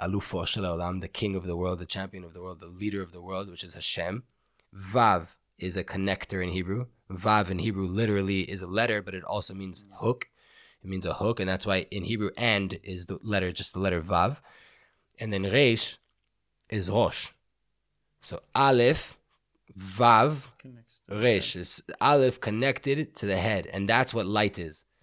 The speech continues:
Speaker 1: That's why in spirituality, in
Speaker 2: Yeah.
Speaker 1: Judaism, we call spirituality light. 'Cause
Speaker 2: Oh.
Speaker 1: what is light?
Speaker 2: Chokhmah, wisdom,
Speaker 1: Exactly.
Speaker 2: actually.
Speaker 1: What is it? It's, it's Hashem
Speaker 2: Yeah.
Speaker 1: connected to the head. So that way you can see, and you can go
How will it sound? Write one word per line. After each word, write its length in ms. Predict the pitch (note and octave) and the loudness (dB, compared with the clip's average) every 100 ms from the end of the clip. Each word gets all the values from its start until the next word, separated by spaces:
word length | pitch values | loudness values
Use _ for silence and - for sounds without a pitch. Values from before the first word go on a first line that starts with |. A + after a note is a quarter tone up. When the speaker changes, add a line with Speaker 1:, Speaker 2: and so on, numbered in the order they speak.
| _ - | _ -18
Speaker 1:
That's 140 | - | -6
why 80 | G2 | -4
in 140 | G2 | 0
spirituality, 640 | F2+ - G2+ - G2+ A#2 G#2 | -2 -2 -4 0 0 2 0
in 60 | |
Speaker 2:
Yeah. 60 | F#2+ | 0
Speaker 1:
Judaism, 280 | A#2 A2+ G2 | 0 0 0
we 60 | F#2+ | -2
call 160 | A2 | 0
spirituality 640 | G#2 G#2+ G2 G#2 G2+ F#2 F2 | -2 -2 -4 -2 0 -2 -2
light. 340 | G#2+ F2+ - _ _ - | -2 -4 -8 _ _ -10
'Cause 120 | A#2 | -2
Speaker 2:
Oh. 40 | |
Speaker 1:
what 200 | A#2 A#2 - | 2 2 2
is 160 | F#2+ | -4
light? 340 | F#2 B2 - - - | -2 -2 -2 -8 -6
Speaker 2:
Chokhmah, 440 | - F3 D3 A#2 | -4 -4 -6 -14
wisdom, 380 | G#2 C#3 C3 A#2 | -8 -8 -8 -8
Speaker 1:
Exactly. 380 | G2 A2+ B2+ G#2 | -4 0 0 -2
Speaker 2:
actually. 440 | - _ _ - G#2+ | -6 _ _ -14 0
Speaker 1:
What 180 | C3+ A2 | 2 4
is 240 | D3+ A2 | 2 2
it? 160 | E2+ - _ - | -2 -6 _ -10
It's, 260 | - - - | -4 -6 -4
it's 280 | G2+ - - _ | -4 -4 -8 _
Hashem 720 | - - - A#2 G#2+ A2+ D#3+ - _ A2+ A2 | -8 -2 2 4 4 2 0 -6 _ -14 -12
Speaker 2:
Yeah. 200 | A2+ A2 _ _ - | -12 -16 _ _ -6
Speaker 1:
connected 800 | G2+ G#2+ C3+ D3+ - G#2 G2 - - - | 0 2 2 2 -2 -4 -4 -6 -8 -4
to 100 | F#2+ | -4
the 100 | E2+ | -2
head. 320 | F#2+ G2 E2 _ _ | -2 -2 -6 _ _
So 160 | - F2+ | -14 -6
that 220 | G#2 G2+ | -4 0
way 100 | C3 | 0
you 120 | G#2 | 0
can 120 | F#2 | -2
see, 240 | F2+ - G#2+ | -4 -2 -2
and 140 | F2 | -6
you 60 | F2 | -12
can 160 | - G2 | -16 -16
go 180 | A#2+ | -16